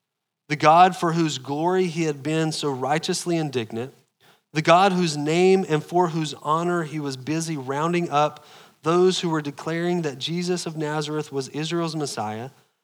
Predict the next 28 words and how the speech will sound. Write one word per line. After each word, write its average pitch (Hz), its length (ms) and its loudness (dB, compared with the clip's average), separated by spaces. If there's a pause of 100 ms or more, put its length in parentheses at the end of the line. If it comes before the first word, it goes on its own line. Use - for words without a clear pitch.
(140)
that 160 80 0
he 175 100 2
was 175 220 0
risen 196 400 2
from 185 180 0
the 180 80 0
dead, 135 460 -4 (240)
that 151 140 2
he 160 180 -2
was 196 200 2
the 156 100 -4
Lord 160 340 2
of 196 80 0
the 185 80 0
world, 127 420 -2 (520)
it 151 100 0
showed 180 420 0
him, 135 400 -6 (140)
Saul, 123 600 -6 (420)
that 151 160 2
the 147 80 -4
God 151 360 0
he 175 140 -2
had 160 120 -2
been 143 180 -2
right 139 280 -2
to 139 100 -6
serve, 180 540 0